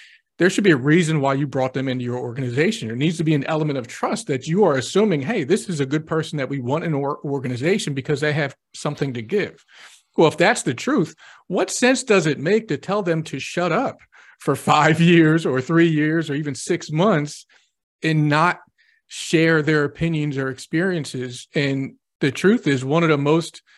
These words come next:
valuable things that happened when we,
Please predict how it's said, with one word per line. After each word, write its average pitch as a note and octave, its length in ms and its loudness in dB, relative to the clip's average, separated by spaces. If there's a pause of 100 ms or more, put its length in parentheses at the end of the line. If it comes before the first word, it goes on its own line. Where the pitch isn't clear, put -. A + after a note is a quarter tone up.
(240)
valuable D#3+ 680 0
things C#3 540 -4
that C3 180 -4
happened E3+ 520 -2
when C3 300 -2
we, E3 380 -2